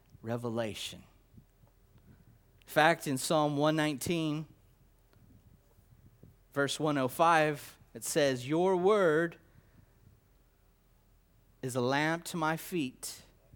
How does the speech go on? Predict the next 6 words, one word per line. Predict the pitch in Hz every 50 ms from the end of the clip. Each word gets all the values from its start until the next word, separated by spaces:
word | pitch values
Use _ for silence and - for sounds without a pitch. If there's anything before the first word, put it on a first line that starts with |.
| - - _ _ - _ _ _ _ _ _ -
and | 110 101
a | 101
light | 98 98 107 120 135 139 131 113 90 78 73 - - - - - - _ _ _ _ _ _ _ _ _ _ _ _ _ _ _ _ _ _ _ _ _ _ _ _ _
to | - -
my | 113 110
path." | 117 - 160 151 156 151 135 - - 156 - -